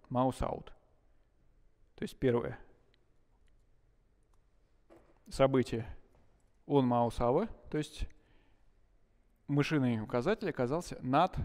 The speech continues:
данным элементом. Mouse, mouse hover над ним,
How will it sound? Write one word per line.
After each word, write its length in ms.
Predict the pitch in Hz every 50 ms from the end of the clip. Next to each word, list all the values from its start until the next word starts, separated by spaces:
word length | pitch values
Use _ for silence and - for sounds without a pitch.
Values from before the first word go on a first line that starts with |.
| - 131
данным 420 | 135 127 127 127 135 135 123 123 123
элементом. 500 | 120 120 117 113 113 - - - 117 127
Mouse, 280 | 135 131 120 - -
mouse 420 | - 147 143 143 135 123 113 - -
hover 380 | 143 135 143 170 214 240 226 - - - - - _ _ _ _ _ _ _ _ _ _ _ _ _ -
над 420 | - 143 139 131 120 - - - -
ним, 320 | 123 127 165 233 247 226